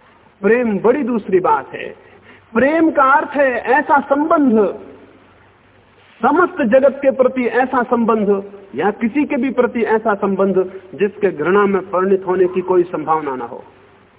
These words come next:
गौतम बुद्ध के ऊपर एक दिन सुबह एक व्यक्ति ने आके थूक दिया।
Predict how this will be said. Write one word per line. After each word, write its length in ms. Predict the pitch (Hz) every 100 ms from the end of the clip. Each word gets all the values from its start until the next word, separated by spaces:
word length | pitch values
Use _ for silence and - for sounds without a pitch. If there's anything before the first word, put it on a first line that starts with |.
| _
गौतम 400 | - 247 285 302
बुद्ध 240 | 240 302 262
के 160 | 262
ऊपर 480 | 240 247 262 240 214
एक 260 | - 226 196
दिन 160 | 240
सुबह 520 | 214 254 220 214 175 - - -
एक 200 | 202 196
व्यक्ति 320 | 160 208 226 208
ने 160 | 202 180
आके 260 | 202 208
थूक 340 | 190 - 196 139
दिया। 220 | 139